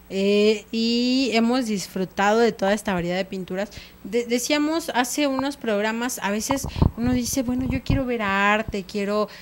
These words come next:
empaparme de eso que, que dicen las personas, que se siente cuando vemos una obra, eh, de arte magnífica", pero de pronto no sabemos dónde encontrar este arte, ¿no? Y tú siempre nos das,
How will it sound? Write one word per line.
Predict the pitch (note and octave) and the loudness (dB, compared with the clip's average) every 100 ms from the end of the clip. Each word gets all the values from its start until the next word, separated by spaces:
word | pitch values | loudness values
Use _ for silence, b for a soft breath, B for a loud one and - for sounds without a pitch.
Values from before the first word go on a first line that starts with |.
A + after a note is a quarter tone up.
| B | B
empaparme | G#3 F3+ G3 F#3 F#3+ F#3+ G3+ G#3 G3 | -6 -6 -6 -6 -2 0 2 2 0
de | F#3 | -2
eso | F#3 G#3 | -2 -6
que, | - F3+ E3+ E3+ - | -2 0 2 0 -4
que | F#3 | -4
dicen | F3+ G3+ G#3+ | -4 -2 -2
las | F#3+ F3 | -2 -4
personas, | E3+ E3 G3 G3+ G3 | -8 -4 -2 -2 -6
que | F3 | -10
se | E3+ | -10
siente | - G3 G#3 G#3 G3+ | -10 -8 -6 -6 -8
cuando | F#3 F3+ | -8 -8
vemos | F3+ F#3+ F#3+ - | -6 -6 -8 -8
una | F#3+ F3 | -6 -4
obra, | F3+ F#3 G3 F#3+ B B B | -2 -2 -2 -4 B B B
eh, | F#3+ F3+ | -6 -4
de | F3+ | -2
arte | F#3+ G3 | -2 -2
magnífica", | G#3+ F#3 - G3 G3+ A#3 - A3 - B B B - - | -4 -4 -4 -4 -4 -6 -4 -4 -4 B B B -2 6
pero | A3 A3 | 8 8
de | A3 A3 | 6 2
pronto | A#3+ B3+ B3+ C#4+ C#4 A#3 | 2 2 2 4 4 4
no | A#3 | -2
sabemos | A3+ A#3+ A#3+ A3+ G#3+ | 0 0 2 0 0
dónde | G3+ A#3 A3+ A3+ | 2 2 2 -2
encontrar | G#3+ F#3 F3 F#3 | -4 -4 -2 0
este | F#3+ - E3+ | -2 -2 -4
arte, | E3 - F3+ | -4 -6 -2
¿no? | A#3 D4+ | 2 4
Y | |
tú | G#3 C#4 D4 | 4 2 0
siempre | - D4+ C4+ D4+ | 2 2 4 2
nos | A#3+ F#3 | 0 0
das, | G#3+ A#3 D4 | 4 4 2